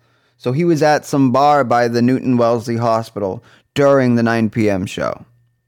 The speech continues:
So he was there, he was around. The question is, and I'm sure in here all of the, um, people are saying,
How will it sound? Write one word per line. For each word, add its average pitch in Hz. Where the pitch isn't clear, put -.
So 117
he 175
was 175
there, 165
he 143
was 175
around. 143
The -
question 135
is, 127
and 139
I'm 139
sure 185
in 151
here 135
all 123
of 123
the, 120
um, 95
people 131
are 117
saying, 120